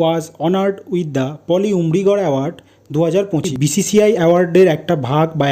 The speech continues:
একটা অ্যাওয়ার্ড হলো পলি উমরিগড় অ্যাওয়ার্ড। এটা দু হাজার পঁচিশ সালে দেওয়া হয়েছে কাকে? জাসপ্রীত বুমরাকে। কোশ্চেন নাম্বার ফোরটিন,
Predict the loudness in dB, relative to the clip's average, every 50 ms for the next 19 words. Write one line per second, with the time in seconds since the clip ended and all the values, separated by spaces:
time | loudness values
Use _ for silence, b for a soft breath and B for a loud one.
0 | -2 -2 -2 -2 0 2 4 4 4 4 4 4 2 4 2 2 4 6 6 6
1 | 6 6 6 6 4 4 4 4 4 2 2 0 -4 -6 B B B B B B
2 | -2 -2 2 2 4 4 6 4 4 2 2 0 0 0 -2 0 2 2 2 4
3 | 4 4 4 4 2 2 2 2 2 0 0 0 4 4 4 4 2 B B B
4 | B B B -2 0 0 0 -2 0 0 0 0 0 -2 0 2 4 6 6 4
5 | 2 0 -2 -6 -6 -6 -14 b b b b b b b b -2 -2 0 0 2
6 | 0 2 4 2 2 2 2 2 2 2 4 4 4 4